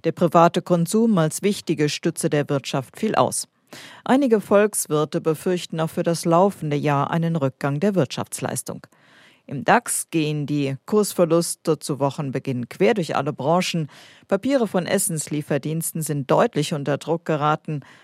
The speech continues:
Das hängt mit negativen Analystenkommentaren zusammen, sagen Händler. Aktien von Delivery Hero fast sieben Prozent im Minus.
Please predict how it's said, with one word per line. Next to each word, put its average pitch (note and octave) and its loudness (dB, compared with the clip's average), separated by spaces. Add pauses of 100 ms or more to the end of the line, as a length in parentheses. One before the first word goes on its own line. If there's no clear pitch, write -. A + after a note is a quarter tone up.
(120)
Das - -6
hängt C#3+ -8
mit - -12
negativen F#3+ 0
Analystenkommentaren D3+ 0
zusammen, C#3+ -6
sagen C3+ -4
Händler. D3+ 0 (400)
Aktien - 0
von E3 0
Delivery D3 2
Hero E3 4
fast - -6
sieben G#3+ 2
Prozent D#3+ 0
im D#3 -4
Minus. D#3 -2